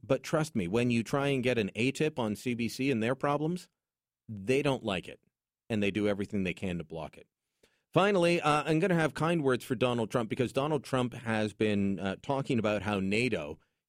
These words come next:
is not the organization it could be or should be because the other countries don't pull their weight.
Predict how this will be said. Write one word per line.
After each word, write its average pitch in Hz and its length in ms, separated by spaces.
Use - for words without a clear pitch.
is 101 320
not 113 180
the 123 100
organization 104 680
it - 80
could 117 220
be 107 120
or 92 60
should 123 240
be 90 140
because 98 320
the 120 220
other 151 280
countries 127 460
don't 117 480
pull 107 380
their 101 240
weight. 85 400